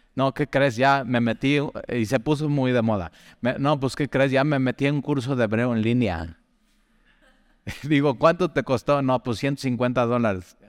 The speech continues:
"Me hubieras dado los ciento cincuenta dólares y te los ahorraba". <laughs> O sea, y ya. Entonces, ten-, tienes que tener cuidado con eso.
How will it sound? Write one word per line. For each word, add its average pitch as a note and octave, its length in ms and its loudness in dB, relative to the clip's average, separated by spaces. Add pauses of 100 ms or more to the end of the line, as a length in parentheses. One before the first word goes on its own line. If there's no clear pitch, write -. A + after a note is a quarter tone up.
(480)
"Me B2 160 2
hubieras D3 280 4
dado D3 200 2
los B2 140 0
ciento C3 240 0
cincuenta A#2 400 0
dólares A#2 300 2
y A2 80 -2
te G2+ 140 -2
los F2+ 200 -4
ahorraba". G#2 560 0
<laughs> - 60 -18 (480)
O - 60 -12
sea, D3+ 160 4 (960)
y - 160 -4
ya. G2 300 -2 (680)
Entonces, A2+ 340 -2
ten-, A#2 220 0
tienes B2 280 0
que G#2+ 80 -10
tener A2 280 0
cuidado G#2+ 420 0
con G2+ 180 -2
eso. F2+ 400 -4